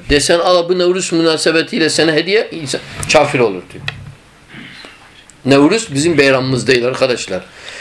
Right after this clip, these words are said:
Ne Kürtlerin bayramıdır, ne Azerilerin bayramıdır, ne, e, Asiyerlerin bayramıdır. Nevruz bayramı aslında, e, Mecuslerin bayramıdır. Oradan kalmadır. Hatta bunların bir hikayeleri var. Kaval Haddad hikayesi.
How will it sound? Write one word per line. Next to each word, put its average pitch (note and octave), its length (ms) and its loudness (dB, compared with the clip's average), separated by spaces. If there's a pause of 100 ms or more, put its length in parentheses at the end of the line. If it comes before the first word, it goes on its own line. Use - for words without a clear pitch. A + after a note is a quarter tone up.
(180)
Ne F#3+ 160 4
Kürtlerin G3 540 2
bayramıdır, F#3+ 640 0 (160)
ne C3+ 120 2
Azerilerin F#3 720 2
bayramıdır, F3+ 680 0 (460)
ne, G3 480 4 (180)
e, E3 680 2 (220)
Asiyerlerin F3+ 800 2
bayramıdır. F3 600 0 (240)
Nevruz E3 760 2
bayramı E3+ 500 2 (100)
aslında, F3+ 680 0 (680)
e, A#2 120 0
Mecuslerin C3+ 760 2
bayramıdır. F#2 480 -4
Oradan D#3 400 4
kalmadır. F#2 520 -4 (280)
Hatta D3+ 360 2
bunların E3+ 320 4
bir F3 120 0
hikayeleri E3 680 0
var. C3+ 200 -2
Kaval C3+ 360 0
Haddad B2 420 -2
hikayesi. G2+ 640 -2